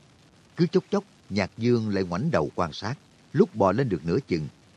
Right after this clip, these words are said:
anh ta phát hiện ra, ít nhất có hai chấm đen bằng con muỗi đã to hẳn ra, giờ áng chừng phải to bằng con nhặn rồi. "Chúng phát hiện ra rồi, đang bay đến đấy, nhanh lên." Nhạc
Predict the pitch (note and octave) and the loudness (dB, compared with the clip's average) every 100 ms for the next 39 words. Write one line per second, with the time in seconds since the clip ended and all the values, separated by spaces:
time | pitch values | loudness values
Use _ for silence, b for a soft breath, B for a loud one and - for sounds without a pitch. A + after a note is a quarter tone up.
0 | - C3 A#2 G#2 G2 - F#3+ G#3 - F2 | -6 -4 -2 -2 -2 -4 -4 -4 -6 -6
1 | E2+ - _ - _ - - B2+ C3+ - | -6 -8 _ -20 _ -20 -4 -2 -2 -2
2 | C#3 - D3+ A2+ F#2 B2+ C3+ G#2+ F#2+ F2+ | -2 -2 -2 -2 -2 -2 0 0 -2 -4
3 | G#2+ C#3+ B2+ D#2+ E2 F3+ - F2+ D2+ F#2+ | -2 0 0 2 0 -2 -6 -2 -2 0
4 | - F2 C#2 D#2 C#3+ F#2 D#2+ - _ _ | 0 -2 -2 -6 -4 -6 -6 -12 _ _
5 | _ A2 G#2+ G2+ A#2 G3+ - G2+ F2+ B2 | _ 2 2 2 -2 -6 -2 0 0 -4
6 | D3 - D3+ G#2+ F2 A#2+ A2+ E2+ D#2 G2 | -2 2 2 2 -2 -2 -2 -4 -6 -6
7 | D2+ C2 _ _ _ _ _ - _ _ | -6 -8 _ _ _ _ _ -20 _ _
8 | _ _ _ F3+ G3 A3+ A#3+ - G#2+ A#2 | _ _ _ 0 2 -2 -2 0 0 2
9 | F3 D3 B2 A#2 - _ C3 C3 A#2 C#3 | -2 2 2 2 -4 _ -2 -2 0 0
10 | D3+ D#3 G3 G3+ A3+ - _ - A2+ F#3 | 2 0 0 0 -2 -8 _ -6 -2 0
11 | G3 G#3+ G3+ - _ _ _ _ _ _ | 0 -2 -4 -14 _ _ _ _ _ _
12 | _ _ - - F#2+ | _ _ -14 -4 -4